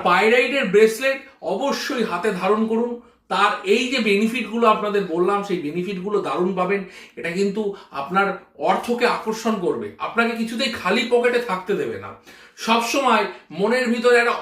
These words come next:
অর্থ রোজগার করার একটা তাগিদ কিন্তু বাড়িয়ে দেবে। আর মনে রাখবেন, যারা আয় উন্নতি করতে চাইছেন, ব্যবসার ক্যাশ বাস্ক অথবা বাড়িতে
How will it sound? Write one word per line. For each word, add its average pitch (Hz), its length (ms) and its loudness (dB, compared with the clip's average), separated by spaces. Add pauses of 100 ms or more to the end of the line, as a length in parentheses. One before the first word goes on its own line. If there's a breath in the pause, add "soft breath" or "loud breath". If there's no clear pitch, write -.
অর্থ 214 200 -4 (180)
রোজগার 190 440 2
করার 240 260 2
একটা 233 140 -4 (100)
তাগিদ 208 540 0
কিন্তু 233 280 -4
বাড়িয়ে 127 340 -4
দেবে। 98 160 -10 (500 loud breath)
আর 135 140 -10
মনে 160 220 0
রাখবেন, 180 360 0 (300 loud breath)
যারা 175 200 -6 (220)
আয় 190 140 2 (120)
উন্নতি 196 440 -2
করতে 180 280 2
চাইছেন, 202 320 -2 (140)
ব্যবসার 175 540 -2
ক্যাশ 185 220 -2 (120)
বাস্ক 208 240 -4 (440)
অথবা 180 260 0 (100)
বাড়িতে 175 380 0